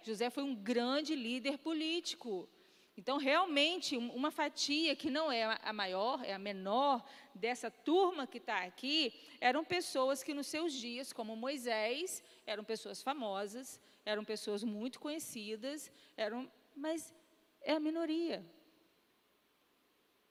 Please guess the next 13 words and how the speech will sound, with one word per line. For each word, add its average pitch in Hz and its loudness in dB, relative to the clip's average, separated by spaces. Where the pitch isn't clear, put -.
É 269 -2
a - -2
minoria. 269 -2
A 220 4
maioria 285 6
dessas 302 0
pessoas 269 4
viviam 262 0
seus 247 2
dias 233 2
sem 269 -2
grandes 262 0
notoriedades 254 0